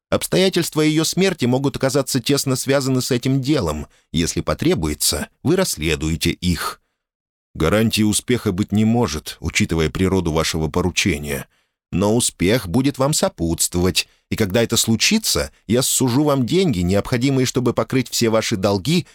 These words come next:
причём на условиях, которые вы найдёте весьма выгодными. Более того, я прикажу мистеру Кроссу выплатить гонорар за порученное вам дело и возместить издержки, которые вы понесете в процессе, будь они связаны с моим сыном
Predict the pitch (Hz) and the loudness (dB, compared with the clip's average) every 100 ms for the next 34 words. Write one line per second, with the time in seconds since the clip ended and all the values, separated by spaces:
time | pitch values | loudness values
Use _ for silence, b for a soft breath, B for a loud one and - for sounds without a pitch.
0 | b 120 - 127 127 127 - 170 170 98 | b -2 0 2 2 2 2 0 2 0
1 | - 101 107 104 107 104 143 151 95 - | 0 -2 0 2 2 2 0 0 -2 0
2 | 131 123 90 76 85 80 82 73 - _ | 0 0 -2 -2 -2 0 0 0 -6 _
3 | _ - 87 180 170 - 82 73 71 _ | _ -2 0 2 0 -2 -4 -4 -8 _
4 | _ 110 113 139 147 143 151 151 - 143 | _ -2 0 0 2 2 2 0 0 -2
5 | - 196 208 - 73 - _ _ 107 196 | 0 -2 0 -2 -6 -8 _ _ 0 0
6 | 127 87 95 78 87 104 113 160 120 117 | 2 0 0 -2 0 2 2 2 0 0
7 | 139 127 - 113 107 92 95 87 110 185 | 2 2 2 2 2 2 0 2 2 2
8 | 175 147 b 151 170 143 160 - 160 - | 0 -2 b 0 2 2 0 0 -2 -2
9 | 151 143 92 87 - - - 90 - 90 | 0 0 2 0 0 -4 -2 0 0 2
10 | 90 90 104 - 165 - - 95 - 151 | 2 2 2 2 0 -2 -2 -2 0 0
11 | 160 - 71 110 98 98 - 107 107 101 | 2 -2 0 0 0 0 2 2 2 0
12 | 95 92 90 82 - 175 156 | 0 0 0 2 2 2 2